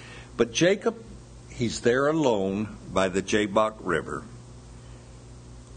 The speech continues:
Enter Jesus. Jesus comes on the scene. And Jesus, he will contend, he will wrestle with Jacob.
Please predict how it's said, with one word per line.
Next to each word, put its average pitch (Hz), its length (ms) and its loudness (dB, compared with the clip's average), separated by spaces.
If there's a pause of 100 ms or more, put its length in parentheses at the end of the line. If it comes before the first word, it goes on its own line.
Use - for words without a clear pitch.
(460)
Enter 127 560 2 (440)
Jesus. - 800 -2
Jesus 135 520 0
comes 117 320 2
on 107 220 4
the 98 100 -2
scene. 67 540 -4 (1160)
And 98 220 2
Jesus, 196 760 0
he - 380 2
will 180 220 6
contend, 120 840 2
he 151 180 2
will 139 300 0
wrestle 113 720 0 (120)
with 123 300 2 (320)
Jacob. 113 480 2